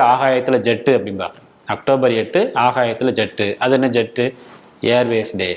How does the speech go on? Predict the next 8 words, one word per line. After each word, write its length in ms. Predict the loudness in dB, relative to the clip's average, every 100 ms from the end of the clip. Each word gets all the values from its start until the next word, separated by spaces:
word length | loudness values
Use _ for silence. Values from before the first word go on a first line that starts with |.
| -10 -18 -2
அதாவது 260 | 0 2 2 0
நம்ம 160 | -2 -2 -4 -10 -18 -2
நேவி 240 | 0 2 2 2
டே 80 | 2 0
அந்த 120 | -2
மாதிரிலாம் 260 | -2 0 -2
சொல்றோம். 300 | -2 0 -2 -4 -14 -10 -6
அப்புறமா 300 | -2 0